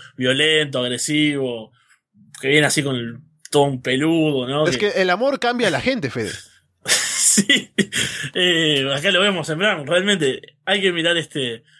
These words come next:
Speaker 1: este segmento por todo, por, por los pasajes extraños estos con,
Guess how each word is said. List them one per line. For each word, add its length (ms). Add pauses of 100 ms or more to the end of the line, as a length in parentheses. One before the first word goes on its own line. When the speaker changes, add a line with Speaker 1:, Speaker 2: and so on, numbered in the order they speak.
Speaker 1:
este 180
segmento 540
por 180
todo, 420
por, 320 (760)
por 100
los 120
pasajes 420
extraños 540
estos 200
con, 300